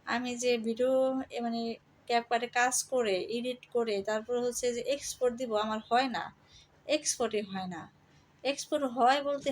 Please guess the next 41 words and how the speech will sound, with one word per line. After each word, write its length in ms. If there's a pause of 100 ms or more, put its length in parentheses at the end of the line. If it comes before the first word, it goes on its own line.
হয়, 340
কিন্তু 300
গ্যালারিতে 380
দেখা 240
যাচ্ছে 340
না। 140 (220)
মানে 160 (120)
এখন 180
যে 140
মোবাইলটা 360
আছে, 180
একটা 180
তো 80
নষ্ট 260
হয়েই 300
গেল 120
already 400
একদম। 220 (840)
তো 120
এখন 260
কি 180
করা 160 (100)
আছে 180
বলেন? 280 (1500)
আর, 160 (480)
আর 220
বাকি 260
কয়েকটা 300
মোবাইল 320
আছে 240 (220)
যে 140
সেগুলো 400
দিয়ে 180
হচ্ছে 300
মানে 180
এগুলো, 200 (180)
এইসব 280
কাজ 240
করা 180
যাবে 260
না। 120